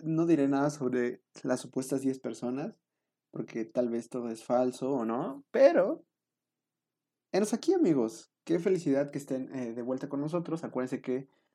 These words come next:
pues, estamos en, eh, Spotify, en Google Podcast, en, eh, iTunes. Como ustedes, eh, puedan escucharnos, díganos por dónde nos están escuchando a todo este equipo, a amplio equipo de producción, eh,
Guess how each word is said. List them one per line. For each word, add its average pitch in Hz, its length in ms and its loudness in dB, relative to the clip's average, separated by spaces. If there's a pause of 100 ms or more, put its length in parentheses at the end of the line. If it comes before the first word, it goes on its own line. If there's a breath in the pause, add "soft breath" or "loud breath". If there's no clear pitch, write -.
(120 soft breath)
pues, 143 260 2
estamos 139 600 -6
en, 165 400 -4
eh, 120 400 -8
Spotify, 170 800 -4
en 147 540 -6
Google 123 240 -4
Podcast, 143 640 -4 (460)
en, 135 640 0
eh, 117 520 -8 (100)
iTunes. 160 600 -2
Como 117 180 -12
ustedes, 135 500 0
eh, 127 220 -10
puedan 139 220 -2
escucharnos, 151 600 0
díganos 143 640 -2 (120)
por 117 160 -6
dónde 127 240 -2
nos 120 160 -6
están 120 360 -6 (480 soft breath)
escuchando 143 640 0
a 127 140 2
todo 139 180 0
este 147 200 -2
equipo, 151 560 2
a 143 140 -2
amplio 170 220 2
equipo 170 280 0
de 151 40 -4
producción, 135 680 -2
eh, 120 680 -2